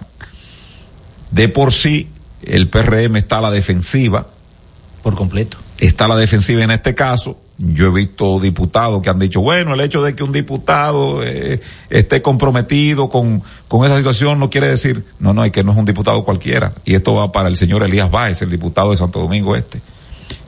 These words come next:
Speaker 1: Miguel Gutiérrez, no, no, usted ganó con muy pocos votos ahí en Santo Domingo Este. Este no, este es una figura de preponderancia.
Speaker 2: Y en la segunda ciudad de la cap-,
Speaker 1: Es
Speaker 2: del,
Speaker 1: tan
Speaker 2: del
Speaker 1: así,
Speaker 2: país.
Speaker 1: José, es tan así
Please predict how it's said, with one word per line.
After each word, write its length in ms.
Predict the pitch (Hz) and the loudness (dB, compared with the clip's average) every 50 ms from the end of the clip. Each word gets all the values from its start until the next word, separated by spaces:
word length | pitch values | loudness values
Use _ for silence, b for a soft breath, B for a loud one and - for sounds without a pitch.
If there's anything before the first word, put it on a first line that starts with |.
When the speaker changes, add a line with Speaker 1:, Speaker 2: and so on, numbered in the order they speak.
| - - | -6 0
Speaker 1:
Miguel 240 | - - 98 101 | 2 4 4 4
Gutiérrez, 420 | 110 113 95 - 117 110 113 110 107 | 2 2 2 2 2 2 2 2 2
no, 220 | 101 101 117 120 | 0 0 0 0
no, 100 | 113 107 | 0 -2
usted 340 | - 101 101 90 - - 107 | 0 0 0 0 2 2 0
ganó 280 | 113 113 107 120 120 - | 0 2 0 0 0 0
con 120 | 120 113 | 0 0
muy 140 | 113 123 120 | 0 0 0
pocos 300 | - 135 - - 123 110 | 0 0 0 2 2 2
votos 300 | 120 131 135 - - 120 | 4 2 0 0 -2 -2
ahí 100 | 120 117 | 0 0
en 100 | 131 123 | -2 -2
Santo 240 | 101 110 107 98 104 | 0 0 0 0 0
Domingo 420 | 101 98 101 113 120 117 117 123 | 0 0 0 0 0 2 2 2
Este. 260 | 131 120 - - - - - - - B B B B B B B B - | 0 0 -4 -8 -12 -14 -14 -16 -20 B B B B B B B B 0
Este 240 | - 95 - 117 | 0 2 2 2
no, 120 | 110 127 127 | 2 2 2
este 140 | 110 - 104 | 2 2 2
es 20 | |
una 140 | 104 117 107 | 2 2 2
figura 260 | 113 120 127 127 120 | 2 2 2 2 2
de 80 | 120 107 | 0 0
preponderancia. 760 | 92 110 98 101 98 95 87 82 87 92 92 90 - - - - | -2 -2 -2 -2 -2 0 0 0 0 0 0 0 -2 -2 -2 0
Speaker 2:
Y 80 | 139 | 0
en 60 | 139 | 0
la 60 | 127 120 | 2 2
segunda 320 | - 123 120 135 147 143 | 2 2 2 2 2 2
ciudad 260 | 120 - 143 139 143 147 | 2 2 0 0 0 0
de 40 | 143 | -2
la 80 | 139 | -2
cap-, 140 | - - 127 - | -2 -4 -2 0
Speaker 1:
Es 100 | 107 127 | 0 0
Speaker 2:
del, 80 | 143 143 | 2 0
Speaker 1:
tan 160 | 156 170 175 | 0 0 0
Speaker 2:
del 100 | 165 156 | 0 0
Speaker 1:
así, 160 | 131 101 127 | 0 2 2
Speaker 2:
país. 120 | 127 127 120 | 2 2 2
Speaker 1:
José, 320 | 117 110 - 101 98 104 | 0 0 0 0 0 0
es 80 | 127 - | -2 0
tan 200 | - 151 151 147 | 0 -2 0 0
así 400 | 139 123 - 113 98 90 90 | 0 0 2 2 0 0 -2